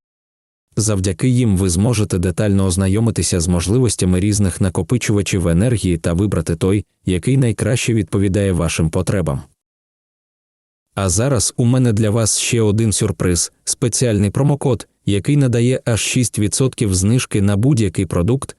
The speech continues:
доступний у магазині Джик Бів'їх. Незалежно від того, чи шукаєте ви енергетичний накопичувач,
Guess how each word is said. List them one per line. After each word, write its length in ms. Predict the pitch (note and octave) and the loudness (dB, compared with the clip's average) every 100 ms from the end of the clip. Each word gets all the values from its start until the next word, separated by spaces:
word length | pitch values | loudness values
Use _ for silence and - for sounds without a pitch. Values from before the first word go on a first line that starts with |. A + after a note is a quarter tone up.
| _ - | _ -2
доступний 640 | A#2+ - F3+ D#3+ C#3+ C3+ | -2 0 -2 0 0 0
у 80 | C3+ | 0
магазині 640 | B2+ A2 G#2+ F#2 G2+ G2 | 2 2 0 0 2 2
Джик 320 | F#2 F#2+ F2+ G#2+ | 0 0 -2 -2
Бів'їх. 500 | G#2+ E2 D2 - - _ _ _ _ _ _ _ _ - | -2 0 -4 -6 -18 _ _ _ _ _ _ _ _ -2
Незалежно 640 | G#2 G2 G2 G#2 F#2 F2 | 0 0 0 0 0 0
від 180 | D#2 - | 0 -2
того, 380 | A#2 F#2+ D2+ - _ - | -2 -2 -4 -6 _ -10
чи 160 | - | -6
шукаєте 540 | G2 G2 B2+ C3 B2 A2 | -4 -4 -2 0 0 0
ви 160 | G2 | 2
енергетичний 680 | G2+ F#2 F2+ F2 G#2+ - F#2 | 2 0 -2 -2 -4 -2 0
накопичувач, 760 | F2+ - - A#2+ - D2+ - | 0 -2 -2 -2 -2 -2 -4